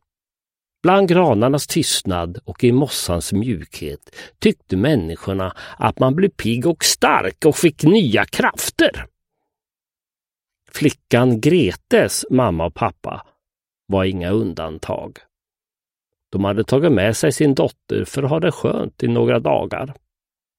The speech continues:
Grete tyckte inte alls att det verkade spännande. Vad fanns det för roligt i en skog?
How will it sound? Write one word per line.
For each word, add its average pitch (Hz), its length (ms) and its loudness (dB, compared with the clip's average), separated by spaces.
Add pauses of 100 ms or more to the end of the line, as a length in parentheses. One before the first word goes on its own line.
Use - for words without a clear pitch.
(600)
Grete 185 400 2
tyckte 160 280 2
inte 123 200 2
alls 131 320 0
att 117 100 -2
det 131 80 2
verkade 113 460 2
spännande. 117 760 0 (260)
Vad 185 280 6
fanns 131 340 0
det 165 120 4
för 127 200 4
roligt 101 540 2
i 120 80 4
en 127 100 0
skog? - 600 -4